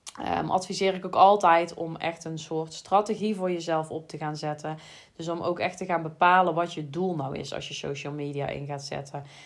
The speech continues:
Dus om, ja, te gaan bekijken van: "Wat wil ik daar uiteindelijk uithalen? Op welke manier wil ik mensen eigenlijk een beetje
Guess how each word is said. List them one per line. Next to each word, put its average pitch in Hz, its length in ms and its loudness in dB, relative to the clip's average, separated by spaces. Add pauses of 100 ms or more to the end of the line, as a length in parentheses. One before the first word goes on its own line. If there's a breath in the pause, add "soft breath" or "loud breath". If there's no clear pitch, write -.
(160 loud breath)
Dus 160 100 -12
om, 160 360 -8 (320)
ja, 139 180 -8
te 143 100 -16
gaan 175 160 -2
bekijken 180 440 2
van: 165 180 -2
"Wat 185 200 2
wil 165 160 2
ik 160 80 -2
daar 156 160 0
uiteindelijk 147 520 -4
uithalen? 214 680 6
Op 156 120 -2
welke 190 360 4
manier 165 500 -4
wil 151 200 -2
ik 151 140 -6
mensen 151 480 -4 (360 loud breath)
eigenlijk 156 360 -2
een 156 100 -6
beetje 147 440 -4